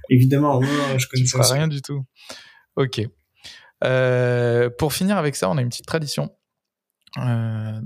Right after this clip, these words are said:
Speaker 2: je dis on, je sais pas pourquoi je dis on, mais il y a une petite tradition dans ce podcast. Euh, c'est, euh, pour finir, euh, le, le, le discours sur la, sur la motivation, c'est, euh, donner un conseil, euh, aux gens qui nous écoutent.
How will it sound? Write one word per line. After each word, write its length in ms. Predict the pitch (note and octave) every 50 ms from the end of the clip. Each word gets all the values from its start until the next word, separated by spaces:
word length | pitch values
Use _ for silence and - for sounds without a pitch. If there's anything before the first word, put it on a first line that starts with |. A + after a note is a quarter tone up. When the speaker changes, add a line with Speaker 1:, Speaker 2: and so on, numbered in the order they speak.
| -
Speaker 2:
je 80 | C3+ B2
dis 160 | - B2+ C3 - -
on, 300 | B2 A#2+ B2 B2 A2+ G#2+ G#2 G2+ G2 A#2 - _ _ -
je 60 | B2+
sais 40 | A2+ A#2+ - _ - -
pas 60 | D3
pourquoi 160 | - - B2+
je 60 | A#2
dis 120 | B2 B2 C3+
on, 100 | E3 A#3 A#3+
mais 80 | C#3+
il 20 | B2+
y 40 | A#2+
a 20 |
une 40 | B2+
petite 180 | - - -
tradition 300 | - - C#3 C3+ - D3+ D3
dans 100 | C3+ B2+
ce 60 | -
podcast. 440 | - C3+ - D3 D3+ D#3 - _ _ _ - - - - - - _ _ - C3+
Euh, 580 | C3+ B2 B2 B2 A#2+ A#2+ A#2+ B2 A#2+ A#2+ A#2+ A#2
c'est, 380 | - - - C#3+ C#3+ D3 C#3+ -
euh, 400 | - C3 B2 A#2 A2+ A2+ A2 A2+ A#2+ A#2
pour 140 | - B2+ A#2
finir, 240 | - - C3 C3+ C3+
euh, 240 | B2+ B2 A#2 A#2 C3 C3+ B2+
le, 140 | C3+ - - C#3
le, 380 | C3+ C#3 C3 C#3 C#3+ - - - D#3+ D#3+ E3+ F3+ F#3+ _ _ _ _ _ _ _ -
le 80 | C3+ B2
discours 340 | B2 A#2+ - - C#3+ B2+
sur 140 | - - A#2
la, 240 | A2+ A2 A2 A2+ A#2
sur 160 | A#2 - B2+
la 80 | A#2+ A#2+
motivation, 480 | B2 A#2+ - - B2+ A#2 - D3+ - - - - - - - - - - _ _
c'est, 220 | - - C3+ C3
euh, 160 | C3 B2+ B2+
donner 220 | B2 C3 C#3+ D#3 D#3+
un 100 | D3 C#3
conseil, 400 | - C#3+ C3 - D3 D3 D3+ - _ _ _ _ -
euh, 40 | B2
aux 200 | A#2+ A#2+ B2 B2
gens 120 | B2 C3
qui 140 | B2 - C3
nous 120 | B2 A#2
écoutent. 380 | A#2+ A#2 - E3 F#3 - -